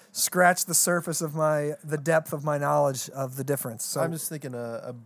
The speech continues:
Speaker 2: brief intentional definition, um, just for the regular,
Speaker 1: Oh,
Speaker 2: just folks
Speaker 1: well,
Speaker 2: at home.
Speaker 1: bro, I can't, I can't give you a definition off the top of my head because, um,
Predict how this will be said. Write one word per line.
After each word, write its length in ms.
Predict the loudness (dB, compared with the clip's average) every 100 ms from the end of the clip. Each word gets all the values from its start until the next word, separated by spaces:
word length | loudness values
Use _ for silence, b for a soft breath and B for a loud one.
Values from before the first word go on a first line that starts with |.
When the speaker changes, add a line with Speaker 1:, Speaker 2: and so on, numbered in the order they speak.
| _
Speaker 2:
brief 360 | -10 -6 -6 -8
intentional 960 | -12 -14 -14 -12 -12 -12 -12 -10 -12 -14 _ -14
definition, 720 | -12 -12 -14 -16 -16 -18 -20 _ _ _
um, 480 | -12 -10 -10 -12 -16 -20 _ _ _
just 160 | -20 -16
for 140 | -16
the 80 | -14
regular, 400 | -14 -16 -18 -20 _
Speaker 1:
Oh, 180 | -6 -6
Speaker 2:
just 160 | -6 -10
folks 120 | -6
Speaker 1:
well, 100 | -4
Speaker 2:
at 40 | 0
home. 60 |
Speaker 1:
bro, 260 | 4 4 4
I 140 | 0
can't, 380 | 0 0 -2 -4 -14 B B B B
I 120 | -6
can't 280 | -2 0 0
give 140 | 0
you 80 | 0
a 40 | 2
definition 460 | 2 2 -2 -2
off 100 | -2
the 80 | 0
top 80 | 0
of 40 | 0
my 80 | 0
head 280 | 0 0
because, 760 | 0 0 6 10 12 10 6 -2 b b b b b -4
um, 500 | 0 2 2 -2